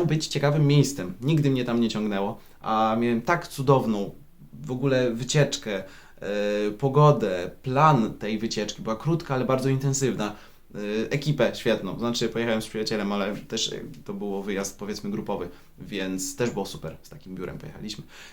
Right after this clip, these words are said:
Więc wow, więc po raz piąty sprzedane słowo tego odcinka. I ostatnia rzecz, która się nie zmieniła. Nie wiem, po co mówić o rzeczach średnio pozytywnych w tym filmie, ale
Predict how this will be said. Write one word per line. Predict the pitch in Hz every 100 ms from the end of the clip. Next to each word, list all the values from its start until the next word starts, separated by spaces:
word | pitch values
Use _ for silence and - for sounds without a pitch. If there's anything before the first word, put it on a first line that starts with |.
| -
Więc | 139 147 139 - - - -
wow, | 147 135 - - -
więc | 120 123
po | 110
raz | 107
piąty | - 107 98 90 - - - - - - -
sprzedane | - - 120 104 92 - - -
słowo | - 101 95 92 -
tego | 90 82
odcinka. | - 90 90 82 - - -
I | 104
ostatnia | 107 - 131 127
rzecz, | 107 101
która | - 92
się | -
nie | 92
zmieniła. | 90 90 131 123 113 - - - - - - - -
Nie | 202
wiem, | 156
po | 127
co | 113
mówić | 120 117 113
o | 107
rzeczach | 107 107 101
średnio | - 110 107
pozytywnych | 104 107 104 104 101
w | -
tym | 104
filmie, | 113 101 98
ale | 87 80